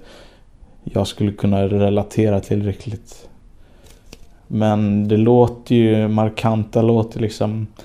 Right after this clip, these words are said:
markant. Och det är ju ganska passande för det jag gör,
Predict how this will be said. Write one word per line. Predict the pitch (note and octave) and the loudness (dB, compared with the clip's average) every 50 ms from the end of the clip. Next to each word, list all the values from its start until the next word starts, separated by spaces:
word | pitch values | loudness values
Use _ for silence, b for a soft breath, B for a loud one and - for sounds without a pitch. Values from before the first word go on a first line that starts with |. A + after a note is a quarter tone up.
| b b b b | b b b b
markant. | b - G#2+ A2 A2+ A2+ - - A#2+ A#2 A#2 B2 B2 A#2+ - - - - - - - - - - - | b 0 2 2 2 2 0 0 2 2 2 2 0 -2 -6 -12 -14 -14 -16 -18 -20 -20 -20 -20 -18
Och | - - A#2 A2+ - | -8 -6 -6 -6 -6
det | - A#2+ A#2+ | -4 0 2
är | A#2 A#2 A#2 A#2 A#2+ | 4 6 6 6 6
ju | A#2+ A#2+ A#2 A#2 A#2 A2+ A2+ A2+ A2+ A2+ A2 - B B B B B B - | 6 4 4 4 4 4 4 4 2 0 0 -2 B B B B B B -8
ganska | - A2+ A2 A2 - - G#2+ | -4 -2 -2 -2 -2 -4 -4
passande | - - G#2+ G#2 - - - A2+ A2 A2 G#2+ G#2 | -2 -2 -4 -4 -4 -4 -4 -2 0 0 0 -2
för | - A#2 | -2 -2
det | A2 A2+ A2+ | 0 2 2
jag | A2+ A2+ A2+ | 4 4 4
gör, | A2+ A#2 A#2 A#2 A#2 A2+ A#2 - | 4 4 4 2 2 0 -2 -8